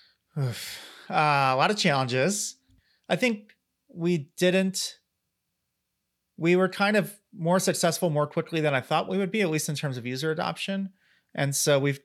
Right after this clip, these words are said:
set ourselves up to process just a ridiculous amount of data. Uh, right now we're processing, I mean, the last time we looked, it was something around ten billion events per month. And that's, uh, download requests, like, advertising events, ad impressions, all kinds of stuff.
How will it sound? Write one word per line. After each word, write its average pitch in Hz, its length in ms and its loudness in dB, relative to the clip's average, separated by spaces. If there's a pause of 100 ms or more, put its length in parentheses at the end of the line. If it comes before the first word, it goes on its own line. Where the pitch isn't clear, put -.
set - 240 0
ourselves 170 340 0
up 139 260 -2
to 135 240 -2
process 131 540 -2
just - 300 -2
a 117 200 0
ridiculous 120 600 -4
amount 110 180 -6
of 101 60 -14
data. 123 440 -2 (400)
Uh, 120 160 0
right 117 160 2
now 117 140 0
we're 120 100 0
processing, 120 640 -2
I 160 60 -2
mean, 147 80 2
the 139 80 2
last 139 200 2
time 143 120 -2
we 135 40 0
looked, 123 220 -2
it - 20 0
was 120 120 -4
something 123 180 -6
around 117 260 -4
ten 127 240 -6
billion 127 540 -2
events 123 380 -4
per 127 160 -4
month. 151 340 -2 (360)
And 147 140 -4
that's, 127 320 -2
uh, 123 280 0
download 139 320 0
requests, 127 720 0
like, 120 180 -2
advertising 123 760 -2
events, 117 720 -4
ad 123 180 2
impressions, 117 480 -6
all 127 100 -2
kinds 120 220 -6
of 117 80 -6
stuff. - 280 0